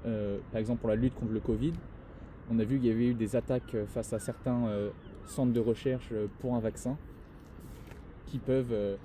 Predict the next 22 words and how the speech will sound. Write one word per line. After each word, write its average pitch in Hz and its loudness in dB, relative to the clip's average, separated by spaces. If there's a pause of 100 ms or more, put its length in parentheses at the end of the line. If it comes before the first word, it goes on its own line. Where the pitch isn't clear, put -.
(1700)
empêcher 139 4
ou 117 4 (160)
en 113 4
tout - -4
cas 127 4
limiter 131 4 (440)
et 110 2
freiner, 135 4 (420)
euh, 104 0 (520)
le 120 10
développement 127 6
de 127 8
la 117 8
santé, 127 4
euh, 104 4 (880)
pour 135 4
nos 120 6
citoyens. 101 -4 (1120)
Ou 123 -4
bien 127 2
encore, 135 2
euh, 117 4